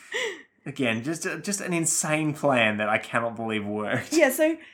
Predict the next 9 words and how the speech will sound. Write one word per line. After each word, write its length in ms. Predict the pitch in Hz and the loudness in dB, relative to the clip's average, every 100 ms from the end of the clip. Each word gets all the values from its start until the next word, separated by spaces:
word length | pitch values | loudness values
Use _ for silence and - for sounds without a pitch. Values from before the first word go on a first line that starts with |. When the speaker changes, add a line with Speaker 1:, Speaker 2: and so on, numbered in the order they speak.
| - | -12
Speaker 2:
so 140 | 339 | -6
it's 240 | 330 320 - | -6 -6 -2
stuff 300 | 359 339 339 | 2 4 2
like 460 | 302 254 220 - _ _ | 2 2 0 -8 _ _
he 380 | - 311 311 330 | -10 -6 -2 0
has 260 | 302 302 | 0 -2
to 100 | - | -4
tell 400 | 254 - 277 247 | -10 -4 -2 0
them 560 | 240 233 208 190 202 226 | 0 0 0 0 -4 -8